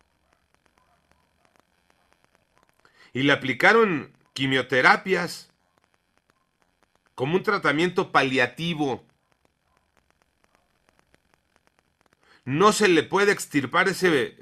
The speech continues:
tumor por medio de cirugía. Después de treinta sesiones de quimioterapia, en solo seis meses, sin ninguna mejoría, incluso empeorando, porque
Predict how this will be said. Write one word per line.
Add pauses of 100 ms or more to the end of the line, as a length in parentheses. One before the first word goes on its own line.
(140)
tumor
por
medio
de
cirugía. (3000)
Después
de
treinta
sesiones
de
quimioterapia, (1400)
en
solo
seis
meses, (320)
sin
ninguna
mejoría, (760)
incluso
empeorando,
porque